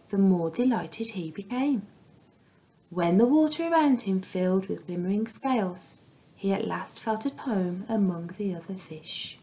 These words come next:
Finally, the rainbow fish had only one shining scale left.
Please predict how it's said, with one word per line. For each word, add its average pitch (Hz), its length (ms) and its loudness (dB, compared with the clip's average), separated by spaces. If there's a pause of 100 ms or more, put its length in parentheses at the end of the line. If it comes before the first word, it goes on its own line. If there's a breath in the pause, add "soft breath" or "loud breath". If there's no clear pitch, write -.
(1400 loud breath)
Finally, 160 960 2
the 180 80 0
rainbow 180 420 2
fish - 440 -2
had 165 220 -6
only 180 380 0
one 180 320 -2
shining 175 580 -2
scale 160 440 -2
left. 156 340 -10